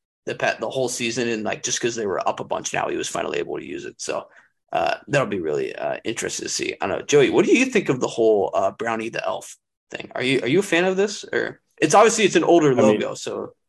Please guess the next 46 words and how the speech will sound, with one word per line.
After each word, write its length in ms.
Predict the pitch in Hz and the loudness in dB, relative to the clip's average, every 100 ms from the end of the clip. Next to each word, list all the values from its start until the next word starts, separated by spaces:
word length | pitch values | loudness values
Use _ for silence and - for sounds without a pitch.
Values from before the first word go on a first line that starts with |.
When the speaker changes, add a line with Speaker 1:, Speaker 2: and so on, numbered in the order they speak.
| - | 0
Speaker 1:
but, 120 | 123 | 4
like, 100 | 117 | 6
do 80 | 104 | 6
Speaker 2:
Yeah. 100 | 143 | 4
Speaker 1:
you, 80 | 147 | 2
do 320 | - - 151 | -4 -2 2
you 60 | |
like 200 | 135 135 | 4 4
it 60 | 143 | 2
on 140 | 139 | -2
the 40 | 131 | -2
field? 340 | 120 120 175 - | -2 -4 -4 -6
It's 180 | 151 | -8
huge. 460 | - 202 - - - _ _ _ _ - - | -6 -6 -6 -10 -20 _ _ _ _ -4 2
Speaker 2:
It 180 | 101 | 4
is, 440 | 104 113 - - - | 4 2 -2 -10 -8
<laughs> 40 | 104 | -4
it 460 | 95 - - 98 | -4 -6 -6 -2
is 120 | 110 | -2
ginormous. 840 | 90 92 85 80 85 82 69 69 - - | -2 -4 -2 -2 -2 -2 -6 -10 -12 -2
I, 160 | 95 | 0
I, 300 | - 107 110 _ _ _ _ _ _ _ _ _ _ _ _ _ _ _ | 2 0 -4 _ _ _ _ _ _ _ _ _ _ _ _ _ _ _
I 80 | 98 | 0
don't 140 | 123 | 2
know 100 | 185 | 4
if 120 | 180 131 | 2 2
I 40 | |
like 240 | 98 104 | 2 2
it 60 | 113 | 0
on 80 | 95 | -2
the 80 | - | -6
field. 420 | - 98 73 - _ | -4 -2 -2 -6 _
I, 120 | 95 90 | -2 0
like, 360 | 92 87 - - _ _ _ _ _ | 2 0 -2 -16 _ _ _ _ _
I 80 | 95 | 0
am 280 | 90 95 104 | 2 2 0
a 60 | 120 | -4
fan 420 | - 95 92 95 | -4 0 2 0
of 160 | 82 - | -4 -4
old 220 | 82 80 | -4 -2
logos, 580 | 78 80 85 87 87 - | -2 0 0 0 -2 -6
like, 240 | 80 78 _ _ - | -8 -8 _ _ -12
like, 140 | 80 | -10
vintage 420 | 78 80 80 78 | -6 -6 -6 -8
uniforms 600 | 80 80 78 82 80 80 | -6 -6 -6 -6 -4 -6
are, 100 | 76 | -8